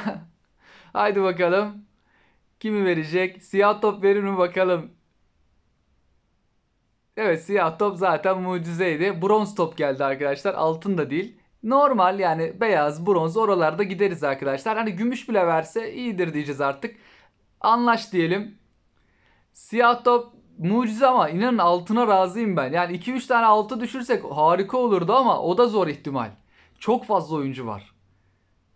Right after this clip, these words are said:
Evet, bronzlardan devam ediyoruz arkadaşlar. Gördüğünüz gibi tek başına kullandığımız zaman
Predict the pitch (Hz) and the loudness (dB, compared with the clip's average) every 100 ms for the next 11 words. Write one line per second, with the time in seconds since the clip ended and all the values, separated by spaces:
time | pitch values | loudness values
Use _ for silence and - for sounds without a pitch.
0 | _ - 220 190 156 151 196 233 220 220 | _ -2 2 2 0 0 2 2 2 2
1 | 190 220 226 220 220 214 190 165 151 147 | 4 2 0 2 0 0 0 0 0 0
2 | 151 147 160 185 220 226 214 208 185 214 | -2 -4 -2 2 2 2 -4 -2 0 0
3 | - - 214 208 190 190 170 180 175 180 | -2 -4 -4 -2 -4 -4 -6 -6 -2 -2
4 | 180 202 202 165 156 202 233 | -2 -2 -2 -2 -2 -2 -6